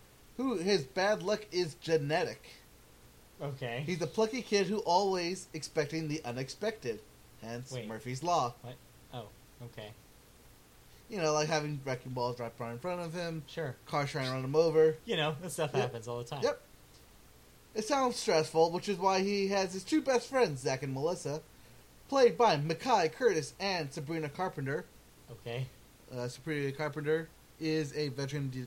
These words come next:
Speaker 1: Disney voice actor.
Speaker 2: O-, okay, sure.
Speaker 1: Actress. Actor. Uh, as well as a backpack filled with all the stuff he needs to confront daily disasters.
Speaker 2: Backpack.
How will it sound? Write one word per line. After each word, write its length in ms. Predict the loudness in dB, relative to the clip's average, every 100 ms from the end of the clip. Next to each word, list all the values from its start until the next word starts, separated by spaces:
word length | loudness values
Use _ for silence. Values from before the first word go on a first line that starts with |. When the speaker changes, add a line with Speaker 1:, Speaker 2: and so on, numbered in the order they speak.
| -8
Speaker 1:
Disney 300 | -8 -6 -8
voice 280 | -6 -6 -6
actor. 340 | -8 -8 -10
Speaker 2:
O-, 60 | -10
okay, 380 | -10 -10 -8 -10 -14
sure. 220 | -18 -16 -16 -8
Speaker 1:
Actress. 460 | -6 -2 -4 -4 -12 -20 -20 -20 -18 -16
Actor. 260 | -10 -10 -10 -20 -20 -20 -20 -20 -20 -14 0
Uh, 220 | 2 2 -2 -2
as 240 | 0 0
well 260 | 2 2 2
as 260 | 2 2 2
a 140 | -2 0 2
backpack 480 | 2 2 0 0 0
filled 240 | 6 6 6
with 140 | -4 0
all 160 | -2
the 80 | -2
stuff 300 | -4 -4 -4
he 80 | -8
needs 200 | -8 -8
to 100 | -10
confront 440 | -8 -6 -4 -6 0
daily 260 | 0 0
disasters. 760 | -4 -2 0 -2 -6 -12 -12 -8
Speaker 2:
Backpack. 380 | -8 -6 -6